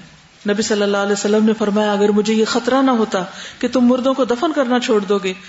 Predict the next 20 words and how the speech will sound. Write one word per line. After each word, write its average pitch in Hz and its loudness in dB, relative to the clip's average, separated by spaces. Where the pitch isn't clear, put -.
تو 247 -2
میں 233 2
اللہ 226 2
سے 220 0
دعا 202 0
کرتا 214 -4
کہ 190 -8
وہ 190 -4
تمہیں 196 -2
عذاب 185 -4
قبر 190 -6
سنوا 170 -4
دیتا۔ 156 -8
ایک 254 -2
دفعہ 226 -4
تم 190 -4
سن 180 -6
لیتے 175 -6
اس 175 -12
کو۔ - -20